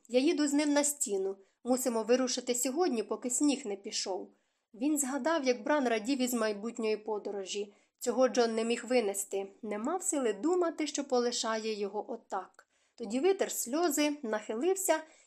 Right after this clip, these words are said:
і легенько поцілував брата в уста. «Я прагнула, щоб він залишився тут зі мною»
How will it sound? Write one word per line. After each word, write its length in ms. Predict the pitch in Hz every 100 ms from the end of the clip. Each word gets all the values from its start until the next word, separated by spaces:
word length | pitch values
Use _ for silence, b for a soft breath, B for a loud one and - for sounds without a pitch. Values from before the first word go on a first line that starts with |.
| B
і 80 |
легенько 500 | 240 240 339 392 381
поцілував 720 | 302 294 294 247 226 208 240 226
брата 360 | 208 208 214
в 140 | 196 180
уста. 500 | - - - 196 - _ _ _ _ -
«Я 140 | 214
прагнула, 560 | 208 247 247 226 233 214
щоб 200 | 214 226
він 260 | 202 247 240
залишився 580 | 220 220 254 277 -
тут 280 | 262 - 285
зі 140 | 180 202
мною» 480 | 220 285 277 196